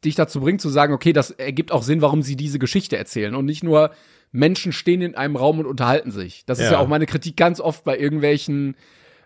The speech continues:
Speaker 1: weiß nicht, The Irishman oder so. Es sind einfach Menschen, die da stehen und sich unterhalten. Und das finde ich auf Dauer leider sehr langweilig. Sondern
Speaker 2: Ganz besonders,
Speaker 1: es
Speaker 2: wenn du nicht mit den Charakteren irgendwie mitfühlst, weil du die unsympathisch findest. Das ist halt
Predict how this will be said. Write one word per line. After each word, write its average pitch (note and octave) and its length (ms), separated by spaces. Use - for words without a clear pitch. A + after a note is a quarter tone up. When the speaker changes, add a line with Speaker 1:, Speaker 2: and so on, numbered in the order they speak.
Speaker 1:
weiß D3+ 300
nicht, C3 260
The D#3 180
Irishman C#3+ 560
oder B2+ 220
so. B2+ 120
Es C3 200
sind F3+ 180
einfach F#3 300
Menschen, F#3 400
die E3 100
da D3+ 140
stehen F#3 320
und F#3 80
sich D3+ 140
unterhalten. C#3+ 480
Und A#2 100
das A#2 100
finde F3+ 220
ich - 100
auf - 140
Dauer D#3+ 260
leider D3 260
sehr C3+ 140
langweilig. B2 760
Sondern C3 260
Speaker 2:
Ganz - 20
besonders, G3 80
Speaker 1:
es - 40
Speaker 2:
wenn G#2 160
du G#2+ 60
nicht G#2+ 160
mit A#2 120
den G2+ 100
Charakteren G#2+ 680
irgendwie F#2 560
mitfühlst, G#2+ 800
weil A2 120
du G#2 60
die G#2+ 200
unsympathisch A#2 680
findest. G2 460
Das G2 100
ist - 60
halt F#2+ 260